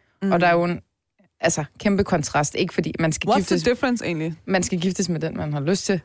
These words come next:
Speaker 1: Jo, jo,
Speaker 2: Øh,
Speaker 1: jo,
Speaker 2: og
Speaker 1: jo. Men hvad er
Speaker 2: Mm.
Speaker 1: forskellen egentlig på, at, altså sådan, fordi du har, du har en pointe i det.
Speaker 2: Ja, altså tvang, det er,
Speaker 1: Ja.
Speaker 2: hvor du bliver tvunget
Speaker 1: Ja.
Speaker 2: til at blive gift med en bestemt mand eller kvinde, eller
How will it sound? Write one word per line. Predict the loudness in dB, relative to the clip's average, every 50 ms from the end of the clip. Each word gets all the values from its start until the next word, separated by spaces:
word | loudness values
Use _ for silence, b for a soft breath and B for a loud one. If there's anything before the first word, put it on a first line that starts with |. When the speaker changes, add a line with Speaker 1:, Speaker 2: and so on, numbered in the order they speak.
| -2
Speaker 1:
Jo, | 0 2
jo, | 2 2
Speaker 2:
Øh, | 2 2
Speaker 1:
jo, | 0 0 0
Speaker 2:
og | 2 2 2
Speaker 1:
jo. | 0 -2 -6 -2
Men | 0 0 2
hvad | 4 4 4
er |
Speaker 2:
Mm. | 4 4
Speaker 1:
forskellen | 2 2 2 2 0 -2 -2 -2
egentlig | -2 -2 -4 -2
på, | 0 0
at, | 0 0 0
altså | 0 0 -2 -4
sådan, | -2 -4 -4
fordi | -4 -4 0
du | 0 0
har, | 2 2 0 0
du | 0 -2 0
har | 0 0
en | 0
pointe | 0 0 0 0 0 0 0
i |
det. | 0 -2 -4 -2 -2
Speaker 2:
Ja, | -2 -2 -2 -4 -10 _ _ -2 0
altså | 0 2 2 0
tvang, | 0 0 0 0 0 0 -2 _ _ _ -2
det | 0 0
er, | 2
Speaker 1:
Ja. | 4 2
Speaker 2:
hvor | 2 2
du | -2
bliver | -4 -2 -2 -2 -2
tvunget | -2 0 2 4 4 4 4 2 0 0 -2 -2
Speaker 1:
Ja. | 0 2
Speaker 2:
til | 2 0
at | 0 0
blive | 0 -2
gift | 0 0 -2 -4 -2 -2
med | -4 -2 -2
en | -2 -4 -6 -8 _ _ _ _ _ _ _ _ _ _ _ _ _ _ _ -20 B B B B B B B _ -18 _ 0
bestemt | 0 0 2 2 0 0 0 0
mand | 0 0 0 0 -2 -4
eller | -2 0 0 0 0
kvinde, | -2 -2 -2 0 0 0 0
eller | -2 -2 -2 -2 -2